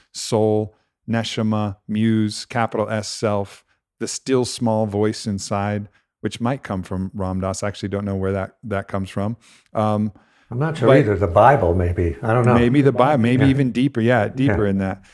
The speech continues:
Speaker 1: So, so what, what to you, when you think about this, the, you know, if we're going for them,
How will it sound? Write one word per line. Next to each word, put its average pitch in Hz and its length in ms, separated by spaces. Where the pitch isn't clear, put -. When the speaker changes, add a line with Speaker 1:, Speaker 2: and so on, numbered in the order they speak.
Speaker 1:
So, 156 400
so - 220
what, 190 300
what 196 320
to - 120
you, 185 160
when 143 160
you 147 100
think 185 300
about 98 340
this, 92 400
the, 104 340
you 113 120
know, 101 240
if 110 160
we're 110 80
going 131 360
for - 120
them, 117 260